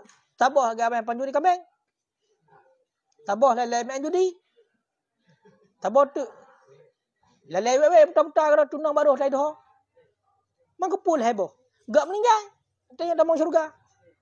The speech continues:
Munyo je udip leh, ngegara-gara leh, tamong dah dalam neraka. Sogot. Kahek tu segala menadi, hek dah pernah haji, hek tu lam berarti otak kan haji. Kok bermasalah ni?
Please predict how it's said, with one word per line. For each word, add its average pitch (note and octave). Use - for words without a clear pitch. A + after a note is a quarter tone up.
Munyo D4+
je D4+
udip D4
leh, G4+
ngegara-gara D4+
leh, F#4+
tamong C#4+
dah D#4
dalam D#4
neraka. F4+
Sogot. C4+
Kahek A#3
tu A3
segala A3+
menadi, A3+
hek G#3+
dah G#3+
pernah A3+
haji, E4+
hek -
tu G4+
lam E4+
berarti B3+
otak A#3+
kan A#3
haji. G3
Kok B3+
bermasalah C#4+
ni? A#3